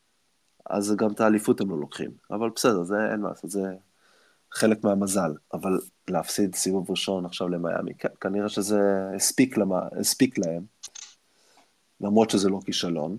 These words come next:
אה, מעניין מאוד אם, אה, מונטי יגיע לשם, או אחד מאלה שפוטרו יגיע לשם. אני, אני, יש לי הרגשה שכן,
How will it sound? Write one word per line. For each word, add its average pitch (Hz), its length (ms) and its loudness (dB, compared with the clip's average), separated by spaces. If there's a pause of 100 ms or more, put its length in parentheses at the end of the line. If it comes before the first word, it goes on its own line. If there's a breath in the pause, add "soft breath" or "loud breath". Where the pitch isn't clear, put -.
(800 soft breath)
אה, 95 580 -2 (1000)
מעניין 127 340 6
מאוד 139 260 6
אם, 101 160 0
אה, 98 200 -2
מונטי 120 380 4
יגיע 95 340 0
לשם, 92 380 -2
או 98 260 2
אחד 110 280 4
מאלה 107 220 4
שפוטרו 104 1300 -2 (180)
יגיע 104 340 4
לשם. 104 340 2 (500)
אני, 101 160 2 (100)
אני, 104 320 4
יש 120 200 4
לי 131 60 8
הרגשה 107 260 4
שכן, 90 400 -4